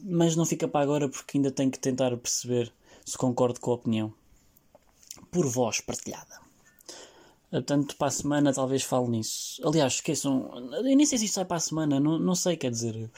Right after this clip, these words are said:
eu não vou estar aqui a dizer que isto sai para a semana e que vou falar nisto, porque não sei se isto sai para a semana, tá bem? Tá bem que estamos aqui há três segundas seguidas, tá bem, não quer dizer que saia para a semana. Ficamos por aqui. Acho que para a semana,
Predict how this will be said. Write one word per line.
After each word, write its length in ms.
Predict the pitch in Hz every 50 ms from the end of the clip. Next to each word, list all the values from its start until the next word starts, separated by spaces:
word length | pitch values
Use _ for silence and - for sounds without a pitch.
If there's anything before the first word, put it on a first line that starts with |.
| - - - - -
eu 80 | -
não 100 | 156 160
vou 100 | 165 170
estar 140 | 180 180 170
aqui 200 | 175 170 - -
a 40 | 175
dizer 140 | 165 180 180
que 80 | 180
isto 160 | 175 - -
sai 180 | - - 160 151
para 120 | - 139
a 20 | 131
semana 540 | - - - 135 143 156 160 160 165 170 175 - - - - - - - - - -
e 60 | 180
que 60 | -
vou 80 | - 165
falar 260 | 160 - 160 156 156
nisto, 640 | 156 160 175 180 - - - - - - - - - _ _ - - - - - - - - -
porque 180 | - - -
não 100 | 175 170
sei 200 | 165 - - 156
se 80 | - -
isto 100 | 143 -
sai 100 | - 131
para 120 | - 120
a 20 | 113
semana, 340 | - - 107 104 - - - -
tá 140 | - 117 123
bem? 240 | 156 185 190 180 - _ - _ _ _ _ _
Tá 100 | - -
bem 120 | 113 127 147
que 20 |
estamos 180 | 147 170 160 151
aqui 160 | 160 - 175
há 60 | 160
três 240 | 160 165 170 160 -
segundas 360 | - 156 170 165 160 135 -
seguidas, 460 | - - 120 113 104 107 104 - -
tá 100 | - 277
bem, 140 | 311 349 330
não 100 | 269 254
quer 120 | - 160 147
dizer 160 | 143 151 156
que 80 | -
saia 260 | - - 151 147 143 139
para 120 | 139 139
a 20 |
semana. 440 | 131 - - 117 110 107 104 110 110 - _ - - - - - - - - _ _ _ _ _ _ _ - -
Ficamos 320 | - 226 208 220 185 160
por 160 | - - 143 127
aqui. 260 | 120 - - 110 110 - - - - - _ _ _ _ _ - -
Acho 180 | 151 147 - - -
que 500 | - 151 147 143 143 143 139 131 135 - - _ _ _ - - _ _ - - - _ _ _ _ _ -
para 100 | - 147
a 20 |
semana, 760 | - - - - 131 131 139 135 131 131 123 120 120 123 -